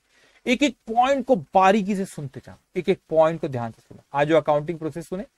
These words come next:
उस पे तो आप लोग को बहुत डिटेल में आगे और होगा। जैसे आपके चैप्टर में आप यहाँ पे, जब हम जो चैप्टर में जाएंगे यहाँ पे, तो आप लोग इस चैप्टर में भी हाईलाइट करो, तो उस चैप्टर में आपको इंडिविजुअली पढ़ना। आज हम लोगों ने क्या पढ़े?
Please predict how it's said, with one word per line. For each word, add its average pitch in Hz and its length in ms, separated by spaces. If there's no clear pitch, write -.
उस 151 140
पे 208 140
तो 233 200
आप 160 240
लोग 214 80
को 208 80
बहुत 185 200
डिटेल 160 340
में 196 100
आगे 175 180
और 190 60
होगा। 156 200
जैसे 147 260
आपके 165 240
चैप्टर 160 320
में 170 100
आप 156 220
यहाँ 139 220
पे, 160 100
जब 156 140
हम 156 120
जो 160 180
चैप्टर 151 320
में 160 120
जाएंगे 147 320
यहाँ 135 120
पे, 110 120
तो 165 60
आप 180 160
लोग 202 140
इस 202 120
चैप्टर 180 280
में 185 120
भी 185 80
हाईलाइट 147 400
करो, 160 120
तो 175 80
उस 175 180
चैप्टर 185 300
में 208 80
आपको 202 240
इंडिविजुअली 226 520
पढ़ना। 113 260
आज 170 200
हम 190 100
लोगों 196 140
ने 196 80
क्या 190 160
पढ़े? 196 260